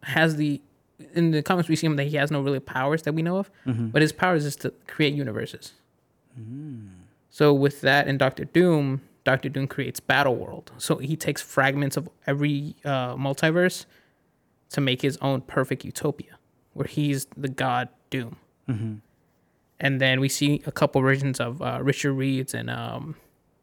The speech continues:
Speaker 1: Doctor Strange, you know, sort of overtake him and use Nathan's, uh, power to restart the universe. And that's the new continuity. That's how they, they, they restarted the whole comics at that point.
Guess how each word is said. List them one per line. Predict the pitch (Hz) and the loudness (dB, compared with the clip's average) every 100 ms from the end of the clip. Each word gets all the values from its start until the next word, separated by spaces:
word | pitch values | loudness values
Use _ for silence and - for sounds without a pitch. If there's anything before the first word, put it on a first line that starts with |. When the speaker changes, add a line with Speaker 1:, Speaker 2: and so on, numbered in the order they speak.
| _ _ _ _ _ _ _ - | _ _ _ _ _ _ _ -2
Speaker 1:
Doctor | 131 - | -2 0
Strange, | 135 - 135 127 123 - - _ _ - | -4 0 2 2 0 -4 -14 _ _ -4
you | 151 | 0
know, | 131 127 | 0 -4
sort | - 156 139 | 0 2 2
of | - | 2
overtake | 147 143 - 156 - | 0 0 -4 -8 -8
him | - - - _ _ _ _ _ - | -10 -12 -18 _ _ _ _ _ -12
and | 143 | -4
use | 143 143 | 0 0
Nathan's, | 139 135 139 131 127 | 0 -2 -4 -8 -8
uh, | 131 | -10
power | - 143 143 | -2 0 0
to | 123 120 - _ _ _ _ | -2 -8 -12 _ _ _ _
restart | 147 143 - 131 - | 0 0 2 0 2
the | |
universe. | 143 151 139 131 | 2 2 2 -2
And | 135 | -2
that's | 131 - | -2 -2
the | 139 | 0
new | 139 147 | 2 2
continuity. | - 147 - 135 131 127 131 127 - _ _ _ - | 0 -4 -4 -4 -4 -4 -4 -6 -10 _ _ _ 2
That's | 165 185 | 4 6
how | 175 | 6
they, | 156 | 6
they, | 143 151 156 | 6 6 6
they | 151 | 6
restarted | 156 - 143 | 6 4 2
the | 139 | 2
whole | 147 | -2
comics | - 135 - - - | -2 -8 -10 -12 -8
at | |
that | 123 120 | -6 -6
point. | 127 - 170 | -8 -10 -12